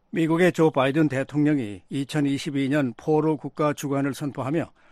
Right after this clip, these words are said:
북한과 중국 등 구 개국이 자국민뿐 아니라 다른 나라 국민들도 예속시키려 하고 있다고 지적했습니다.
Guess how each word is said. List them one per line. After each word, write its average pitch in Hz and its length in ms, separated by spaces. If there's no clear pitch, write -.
북한과 156 560
중국 147 420
등 131 180
구 131 180
개국이 147 580
자국민뿐 156 680
아니라 127 320
다른 135 300
나라 160 180
국민들도 135 640
예속시키려 143 720
하고 147 280
있다고 135 340
지적했습니다. - 800